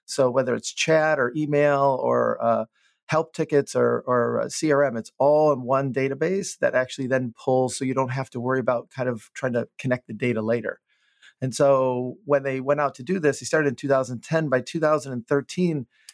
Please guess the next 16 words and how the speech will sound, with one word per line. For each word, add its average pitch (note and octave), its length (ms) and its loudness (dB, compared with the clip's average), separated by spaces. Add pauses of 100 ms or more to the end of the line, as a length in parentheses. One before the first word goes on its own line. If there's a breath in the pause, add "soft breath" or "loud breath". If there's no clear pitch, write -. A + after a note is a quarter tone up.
(120)
it B2 100 0
had B2+ 240 -2 (120)
kind C#3+ 160 0
of A#2+ 60 -6
stalled B2 380 0
out. C3 300 0
So C#3+ 100 -8
we C#3+ 80 0
went D#3 180 0
off D3+ 180 -2
and C3 140 -6
did C#3 160 -4
some D3 140 -4
interviews B2 800 -2
around C3+ 400 0
basically C3 680 -6